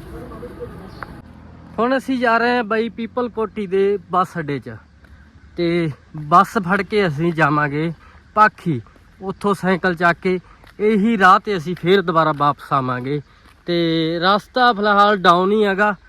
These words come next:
ਪੰਦਰਾਂ ਕੁ ਕਿਲੋਮੀਟਰ ਫੇਰ ਦੁਬਾਰਾ ਇੱਧਰ ਨੂੰ, ਅਹ, ਜਲਦੀ ਆ ਜਾਾਂਗੇ, ਕਿਉਂਕਿ ਸਾਰਾ ਰਾਹ ਬਾਈ ਡਾਊਨ ਹੀ ਹੈਗਾ।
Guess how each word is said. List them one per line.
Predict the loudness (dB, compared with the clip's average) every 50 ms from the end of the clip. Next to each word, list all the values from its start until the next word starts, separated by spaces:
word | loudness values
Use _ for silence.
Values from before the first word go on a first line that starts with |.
| -20 _ _ _ -6
ਪੰਦਰਾਂ | -4 -4 -2 0 2 2 0
ਕੁ | 0 -2
ਕਿਲੋਮੀਟਰ | -6 -6 -4 -4 -4 -4 -4 -6 -8 -10 -14
ਫੇਰ | -8 -6 -4 -4 -4
ਦੁਬਾਰਾ | -4 -2 0 0 0 0 -2
ਇੱਧਰ | -4 -4 -4 -2
ਨੂੰ, | -2 -2 -2 -2
ਅਹ, | -6 _ _ _ _ _ _ _ -10 -6 -2 -2 0 0 -2 -2 -6 -10 -16 -20 -18 -16 -16 -16 -18 -20 -20 -20 -20 _ -4 0
ਜਲਦੀ | 2 2 2 2 2 2 4
ਆ | 4 4
ਜਾਾਂਗੇ, | 2 2 -2 -2 -2 -4 -4
ਕਿਉਂਕਿ | -4 -4 -4 -2 0 0 2 2 0 -2 -2
ਸਾਰਾ | -2 0 2 2 2
ਰਾਹ | 2 4 2 2
ਬਾਈ | 2 0 -2
ਡਾਊਨ | -2 0 0 0 0 0 -2
ਹੀ | -4 -6
ਹੈਗਾ। | -6 -8 -8 -10